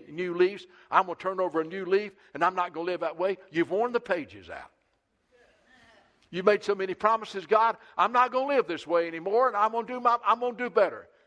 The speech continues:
And you always do worse. Why? You're looking to yourself, and you're not looking to Jesus. You talk about blessed, sitting in this building here today. Let me tell you something.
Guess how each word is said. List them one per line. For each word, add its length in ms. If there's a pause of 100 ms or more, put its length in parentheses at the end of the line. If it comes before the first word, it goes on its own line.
(140)
And 140
you 80
always 360
do 140
worse. 480 (540)
Why? 320 (800)
You're 120
looking 360 (1300)
to 100
yourself, 680 (1600)
and 100
you're 100
not 220
looking 280
to 80
Jesus. 520 (1160)
You 120
talk 280
about 300
blessed, 520 (680)
sitting 400
in 120
this 160
building 480
here 120
today. 400 (500)
Let 100
me 100
tell 180
you 80
something. 400